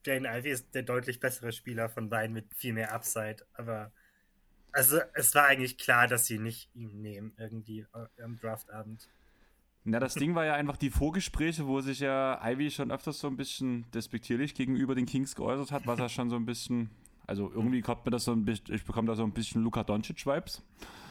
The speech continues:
Speaker 2: muss man mal ganz ehrlich sagen, aber
Speaker 1: Hm.
Speaker 2: wenn man nach B P A gegangen wäre, hätte man ja klar Jaden Ivey nehmen müssen.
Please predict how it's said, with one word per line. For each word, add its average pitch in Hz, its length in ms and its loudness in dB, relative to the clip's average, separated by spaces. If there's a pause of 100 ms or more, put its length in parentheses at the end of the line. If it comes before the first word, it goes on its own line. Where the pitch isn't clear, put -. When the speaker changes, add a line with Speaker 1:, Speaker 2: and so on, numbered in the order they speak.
(240)
Speaker 2:
muss 123 160 -2
man 135 80 2
mal 131 100 2
ganz 135 220 0
ehrlich 143 200 -2
sagen, 147 300 0
aber 117 760 2 (440)
Speaker 1:
Hm. 113 300 -6
Speaker 2:
wenn 127 160 2
man 160 100 4
nach 139 140 2
B 143 180 0
P 135 200 2
A 123 40 2
gegangen 131 280 2
wäre, 120 100 4
hätte 117 80 2
man 117 160 4
ja 117 100 2
klar 113 320 2
Jaden 117 300 2
Ivey 110 320 2
nehmen 107 460 4
müssen. 101 500 2